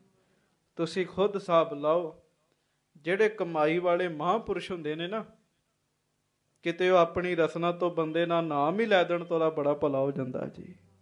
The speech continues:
ਤੇ ਜੇ ਨਾਮ ਨਾ ਲੈਣ, ਚੁੱਪ ਕਰਕੇ ਚੇਤੇ 'ਚ ਯਾਦ ਕਰਨ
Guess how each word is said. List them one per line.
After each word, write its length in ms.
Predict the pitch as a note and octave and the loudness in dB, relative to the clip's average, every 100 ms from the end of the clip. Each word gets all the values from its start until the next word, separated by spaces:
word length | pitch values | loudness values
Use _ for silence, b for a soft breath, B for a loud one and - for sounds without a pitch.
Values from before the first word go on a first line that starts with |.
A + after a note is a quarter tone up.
| _ _ _ _ _ _ _ _ _ _ | _ _ _ _ _ _ _ _ _ _
ਤੇ 120 | F3+ | -2
ਜੇ 240 | E3+ F3 F#3 | 0 0 2
ਨਾਮ 460 | E3 D#3 D#3+ E3+ | 2 4 2 0
ਨਾ 340 | F3 D#3+ D#3 D#3+ | -2 2 4 4
ਲੈਣ, 400 | F3 F#3 F#3 E3+ - _ _ _ _ _ _ _ _ _ _ - | 2 2 0 -6 -14 _ _ _ _ _ _ _ _ _ _ 2
ਚੁੱਪ 260 | F3+ F3 | 2 2
ਕਰਕੇ 480 | F#3 F3+ F3 F3 F#3 | 2 4 2 0 -4
ਚੇਤੇ 540 | F#3 F#3 F3 F3 G#3 | -2 0 0 4 4
'ਚ 80 | G#3+ | 4
ਯਾਦ 400 | G#3+ F3+ D#3+ D#3+ | 2 6 6 4
ਕਰਨ 360 | E3 E3+ E3+ | 0 0 0